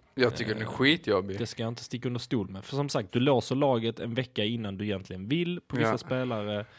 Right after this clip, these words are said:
Speaker 2: Eh, och sen just kaptensvalet, alltså det har ju utifrån mitt lag öppnats upp liksom en möjlighet att köra Agüero hemma då. Eh, och det vill man ju gärna göra mot West Ham som har dåligt försvar.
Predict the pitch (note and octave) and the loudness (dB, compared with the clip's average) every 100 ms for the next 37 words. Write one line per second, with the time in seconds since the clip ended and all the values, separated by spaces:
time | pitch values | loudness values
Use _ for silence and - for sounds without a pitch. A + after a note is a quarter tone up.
0 | - - - _ - G#2+ G2 G2 - B2+ | -20 -20 -20 _ -8 -4 -2 -4 -4 -2
1 | B2 A#2+ B2 - B2 B2 B2+ G#2 F#2 F#2+ | 0 -2 -4 -4 -2 -2 -2 -2 -2 -4
2 | G#2+ - A#2 B2 _ _ - - C#3 G#2+ | -6 -4 -2 -4 _ _ -6 0 2 2
3 | G#2 G2 - _ B2 A#2+ - B2 B2 C#3+ | -2 -4 -8 _ -10 -8 -8 -6 -6 -2
4 | D3 A2 G2 G#2 A#2 G#2 A#2 - F#2+ - | 0 0 -2 -6 -6 -6 -8 -8 -12 -10
5 | G#2 G#2 G#2+ F#2 F#2 G2 - - G#2 F#2 | -8 -4 -4 -4 -6 -8 -8 -4 -4 -4
6 | F2 G#2 B2+ G#2 F2+ C#2 G2+ A2 G#2 F2+ | -6 -4 -2 -2 -4 -8 -8 -8 -8 -6
7 | A#2+ - - C#2 F2 D#2 C2+ C2+ A2 G#2 | -8 -8 -12 -14 -12 -12 -14 -10 -6 -4
8 | G2+ G2 G2+ A#2+ A#2+ A2 A#2+ A#2+ F2+ G#2 | -6 -6 -4 -4 -4 -2 -2 -2 -4 -8
9 | G#2+ A#2 G#2 - - A2 G2+ F#2 F#2 F#2+ | -4 -4 -4 -8 -14 -10 -8 -6 -4 -4
10 | F#2+ - A2 - G#2 - | -4 -8 -10 -6 -6 -6